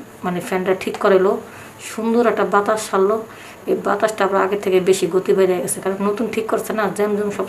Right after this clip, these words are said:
ছুটা দিছে না, বাতাসে গোস-, গতি বেড়ে গেল গা। ফ্যানের জ্যাম ছুটানোর পরে,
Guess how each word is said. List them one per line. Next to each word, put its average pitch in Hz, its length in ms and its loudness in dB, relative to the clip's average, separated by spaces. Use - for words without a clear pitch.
ছুটা 220 200 0
দিছে - 200 -4
না, 208 120 -2
বাতাসে 185 440 -2
গোস-, 190 460 -2
গতি 196 220 2
বেড়ে 190 240 4
গেল 202 140 4
গা। 226 160 2
ফ্যানের 226 400 4
জ্যাম 226 180 2
ছুটানোর 233 460 0
পরে, 247 160 6